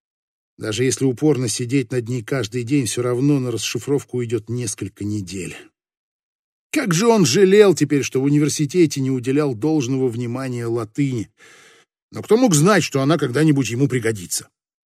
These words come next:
Он бегло пролистал страницы, надеясь на чудо. Вдруг там найдутся кусочки на итальянском. Однако к ужасу своему обнаружил целых десять страниц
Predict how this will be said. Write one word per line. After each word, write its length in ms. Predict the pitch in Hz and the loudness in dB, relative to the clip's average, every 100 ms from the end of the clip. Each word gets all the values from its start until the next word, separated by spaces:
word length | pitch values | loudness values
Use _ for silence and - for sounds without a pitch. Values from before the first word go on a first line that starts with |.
| _ _ _ _ _ | _ _ _ _ _
Он 160 | 95 95 | -12 -6
бегло 320 | 143 175 151 | -2 2 2
пролистал 480 | 127 123 117 - 123 | 2 0 -2 -2 -4
страницы, 540 | - 113 120 147 - | -4 -4 0 0 0
надеясь 420 | 127 110 127 120 127 | -4 -4 -4 -4 -4
на 120 | 117 | -6
чудо. 360 | - 127 98 _ _ - - | -4 -4 -6 _ _ -20 -4
Вдруг 260 | 107 233 | 0 2
там 160 | 208 185 | 2 4
найдутся 440 | 175 170 202 - | 4 2 0 0
кусочки 480 | 151 160 190 190 - | 0 4 4 4 4
на 160 | 160 160 | 4 4
итальянском. 720 | 165 156 202 196 143 104 - _ _ _ _ _ _ _ | 4 6 6 4 0 -4 -10 _ _ _ _ _ _ _
Однако 360 | 82 113 151 110 | -10 -6 -6 -6
к 80 | 190 | -4
ужасу 360 | 190 180 151 | -2 -2 -2
своему 380 | - 139 139 139 | -2 0 0 0
обнаружил 520 | 127 120 143 143 139 | -4 -4 -2 0 -2
целых 760 | 120 - 196 214 214 214 180 139 | -4 -2 2 4 6 6 2 2
десять 520 | 180 180 165 165 147 | 8 8 6 0 -4
страниц 720 | - 151 147 143 151 - - | -4 0 2 2 2 0 -10